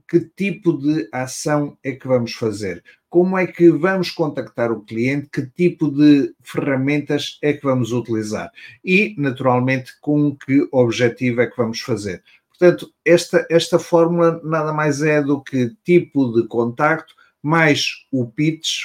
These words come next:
ou mais o, o guião e, a seguir, qual é o objetivo a alcançar. No fundo, nós pretendemos sempre a mesma coisa: qualificação, qualificação e formação,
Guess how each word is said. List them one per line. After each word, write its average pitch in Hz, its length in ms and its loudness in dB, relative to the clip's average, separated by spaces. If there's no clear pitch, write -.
ou 123 200 -2
mais 120 400 2
o, 113 100 4
o 107 560 -2
guião 123 500 2
e, 175 340 0
a 170 80 6
seguir, 170 460 4
qual 175 280 2
é 123 280 4
o 135 340 -2
objetivo 120 760 -2
a 123 60 -6
alcançar. 117 640 -6
No 151 140 -6
fundo, 160 480 -2
nós 127 260 -4
pretendemos 127 560 -6
sempre 123 300 -4
a 101 40 -2
mesma 110 320 -8
coisa: 135 400 -6
qualificação, 143 880 -4
qualificação 135 920 -4
e 156 320 -2
formação, 135 800 -6